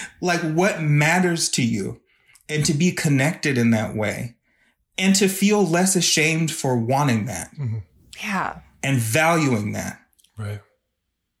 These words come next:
Speaker 3: Can I ask you, Ryan, what, and may-, maybe this is, this is not a conscious thing for you, but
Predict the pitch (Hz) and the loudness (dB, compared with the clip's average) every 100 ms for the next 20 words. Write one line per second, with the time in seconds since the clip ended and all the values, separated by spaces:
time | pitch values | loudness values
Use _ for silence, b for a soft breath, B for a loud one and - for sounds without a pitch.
0 | _ - 233 269 262 254 254 240 214 214 | _ -6 -2 0 0 0 0 0 2 0
1 | 196 156 156 160 185 - - - _ _ | -2 -4 -4 -2 -2 -4 -14 -20 _ _
2 | _ 175 170 180 180 180 175 170 165 160 | _ -2 0 2 2 2 2 0 -2 -6
3 | 123 - 139 147 135 135 147 143 135 139 | -8 -12 -8 -6 -4 -4 -2 -2 -2 -4
4 | 135 143 147 127 - 139 123 - 120 120 | -4 -4 -4 -6 -6 -6 -6 -6 -6 -6
5 | 110 120 117 | -6 -6 -8